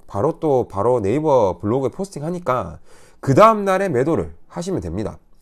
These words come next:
기존의 구독자분들은 아실 건데 보통은 제가 판 다음 날에 더 오릅니다. 네, 오늘은 이제 윙이푸드는 요 정도만 하면 될 것 같고,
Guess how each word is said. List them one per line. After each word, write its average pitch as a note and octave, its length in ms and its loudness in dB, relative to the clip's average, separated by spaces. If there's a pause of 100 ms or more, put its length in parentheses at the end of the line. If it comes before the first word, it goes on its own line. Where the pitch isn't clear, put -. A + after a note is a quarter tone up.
(520)
기존의 G3+ 420 4
구독자분들은 C#3+ 600 0
아실 F#2 260 -8
건데 C3+ 500 -2 (520)
보통은 F#3+ 420 4
제가 A#2+ 280 -2
판 E3+ 180 -2
다음 C#3+ 240 0
날에 G#2 400 0 (160)
더 A#2+ 120 4
오릅니다. G#2 600 0 (1400)
네, - 120 -2
오늘은 G3+ 320 4
이제 A2+ 280 4
윙이푸드는 D#3 480 0
요 F#2+ 60 0
정도만 D#3 540 -2
하면 C#3 240 -8
될 F#2 120 -6
것 A#2 100 -8
같고, A2 480 -4